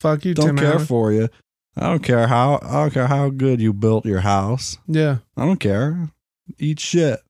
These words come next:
Speaker 1: Fuck Home
Speaker 2: S-,
Speaker 1: Improvement.
Speaker 2: yeah. Huff my, huff my shorts,
Speaker 1: Mm.
Speaker 2: Tim. Fuck you.
Speaker 1: Yeah. Fuck you, Joey Ryan, too.
Speaker 2: Oh, and Joe Rogan.
Speaker 1: Yeah, yeah, he's, he's, uh,
Speaker 2: He can suck a shit, too. I,
Speaker 1: Yeah.
Speaker 2: I've been telling you that all along, people.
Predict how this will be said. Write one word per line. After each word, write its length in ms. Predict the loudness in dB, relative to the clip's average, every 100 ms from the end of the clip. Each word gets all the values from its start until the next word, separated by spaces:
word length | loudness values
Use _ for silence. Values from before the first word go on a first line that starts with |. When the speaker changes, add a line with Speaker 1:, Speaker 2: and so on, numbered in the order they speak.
| -4
Speaker 1:
Fuck 280 | -2 -2 -4
Home 240 | -2 0
Speaker 2:
S-, 160 | 0 0
Speaker 1:
Improvement. 400 | 0 2 0 0
Speaker 2:
yeah. 320 | 0 0 -2
Huff 320 | -2 -2 0
my, 320 | 2 2 2 0
huff 220 | -2 0
my 240 | 0 0 0
shorts, 720 | 0 0 2 0 -6 -14 -16 _ _
Speaker 1:
Mm. 120 | 0
Speaker 2:
Tim. 400 | 2 0 0 -4 _ _ _ _
Fuck 300 | -2 -2 -2
you. 280 | 0 0 -4 _ _ _ _ _ _ _ -14 -12 -12 -16 _
Speaker 1:
Yeah. 280 | 0 0
Fuck 280 | 2 2 2
you, 80 | 0
Joey 320 | 0 0 0
Ryan, 480 | 0 -2 -2 -2 -4
too. 320 | -2 -2 -4 -4
Speaker 2:
Oh, 180 | 0 2
and 120 | 2
Joe 160 | 2 2
Rogan. 540 | 2 0 -2 -6 -10 _ _ _ _
Speaker 1:
Yeah, 360 | 0 2 2
yeah, 220 | 0 0 2
he's, 340 | 0 -2 -4
he's, 360 | -2 -2 -4 -4
uh, 340 | -2 -2 -4 _
Speaker 2:
He 80 | 0
can 140 | 2
suck 240 | 2 2 2
a 60 |
shit, 360 | -2 0 0 0
too. 320 | -2 0 -2
I, 100 | 0
Speaker 1:
Yeah. 180 | 0 0
Speaker 2:
I've 120 | -2
been 140 | -4 -4
telling 320 | -2 0 2
you 120 | 2
that 180 | 2 2
all 260 | 2 0 -2
along, 380 | -4 -4 -6
people. 440 | -6 -6 -6 -10